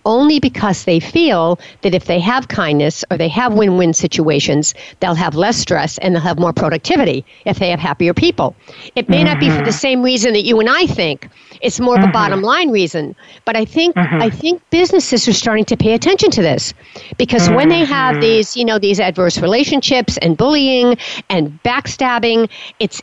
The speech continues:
Speaker 1: it's just, it's going to affect their bottom line because they won't have productive workers.
Speaker 2: That's right. That's true. And y-, you're right. So it does hit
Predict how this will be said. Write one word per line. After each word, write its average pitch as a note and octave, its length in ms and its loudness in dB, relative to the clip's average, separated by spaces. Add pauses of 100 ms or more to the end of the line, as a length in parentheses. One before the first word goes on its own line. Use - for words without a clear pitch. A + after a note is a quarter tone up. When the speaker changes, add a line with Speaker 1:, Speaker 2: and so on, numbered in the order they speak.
Speaker 1:
it's A#3+ 200 -2
just, D#4 320 0
it's - 220 -4
going D#4+ 300 2
to - 120 -2
affect - 280 -4
their G3+ 100 0
bottom F3 240 0
line A#3 260 0
because G3+ 300 -2
they F#3+ 100 0
won't F#3 200 0
have F#3+ 140 -2
productive F3+ 440 -2
workers. A3 600 0 (600)
Speaker 2:
That's F3 320 -2
right. F3 240 -2 (180)
That's F#3 200 -2
true. E3+ 380 0
And E3+ 160 0
y-, B3 80 2
you're G3+ 220 4
right. F3+ 380 0
So G#3+ 60 -6
it F#3+ 100 -4
does G3+ 220 2
hit G#3+ 260 -2